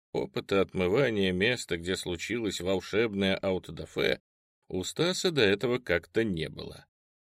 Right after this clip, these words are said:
Краем глаза он заметил, что во двор потянулись люди. Сначала с жутко деловым видом в сторону часовни пробежали Свен и Йохан Большой,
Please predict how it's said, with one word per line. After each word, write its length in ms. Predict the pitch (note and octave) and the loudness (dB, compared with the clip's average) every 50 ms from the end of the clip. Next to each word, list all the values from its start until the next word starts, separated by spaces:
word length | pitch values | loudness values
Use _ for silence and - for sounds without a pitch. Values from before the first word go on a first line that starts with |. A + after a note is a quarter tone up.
| _ _ _ | _ _ _
Краем 380 | - E2+ E2+ F2+ F2+ E2+ E2+ D#2+ | -2 0 2 2 2 2 0 0
глаза 420 | E2 E2+ F#2+ G#2+ A2 G2 F2 E2+ | 2 2 2 2 2 0 0 -2
он 140 | E2+ E2+ E2 | -2 -2 -2
заметил, 560 | D#2 E2+ E2+ F2 F#2+ G#2 G2 - - F2+ E2+ | -2 -2 0 0 0 0 -2 0 0 -2 -2
что 260 | D#2+ - _ F2+ E2+ | -2 -2 _ 0 0
во 140 | E2+ F2 E2+ | 2 0 0
двор 260 | E2 F2 A2 C#3+ C#3+ | -2 0 -2 -2 -2
потянулись 720 | D3 - F#2 E2 - E2 F2 G#2+ C#3 C#3+ C3 B2+ - - | -2 -6 -6 -4 -4 -4 -2 -2 -2 -2 -4 -6 -6 -8
люди. 500 | E2 E2 E2+ E2 E2 E2 D2+ D#2 E2 E2+ - _ _ | -6 -4 -4 -4 -6 -8 -10 -12 -16 -16 -18 _ _
Сначала 600 | - - G#2+ B2+ D#3+ - - A#3 A3+ G#3 G3+ E3 | -8 -4 -2 -2 -2 0 0 0 4 4 4 4
с 40 | |
жутко 380 | G#2+ G2+ C3 F3+ G3 - - C3+ | 2 -2 -4 -4 -4 0 -2 -2
деловым 460 | G#2+ G#2+ G#2+ G#2 G2+ G#2 A2 G#2+ G2+ | 2 2 4 4 4 4 4 2 0
видом 400 | F2+ F#2+ B2 F3 D#3+ B2 G#2+ G2 | 0 -2 -4 -4 -2 -2 -4 -4
в 40 | G2 | -4
сторону 380 | - - - B2 C3+ A2 G#2 G2+ | -4 -2 -2 -2 0 0 -2 -4
часовни 640 | - - G2 - - - B2 C#3 B2 A2 G#2+ G2+ | -2 -4 -4 -4 -2 0 0 0 0 2 0 -2
пробежали 680 | G2 G2 F#2+ F#2 F2 F#2 F2+ F2 G#2 A#2+ B2+ B2 G#2+ G2 | 0 0 -2 -2 0 -2 -4 -2 0 0 0 2 0 -2
Свен 480 | G2 - - - E2+ F#2+ A#2 B2+ A#2+ - | -2 -4 -10 -6 -2 0 0 0 0 -2
и 160 | - - G2+ | -2 -2 -2
Йохан 500 | F#2 F2 F#2 G2 F#2 - - E2+ E2+ D#2+ | -2 0 0 0 -2 0 -4 -6 -6 -4
Большой, 640 | D#2 E2 D#2+ - - - - D2+ E2 F#2+ A2+ C3 | -6 -8 -8 -10 -14 -14 -10 -6 -6 -6 -6 -6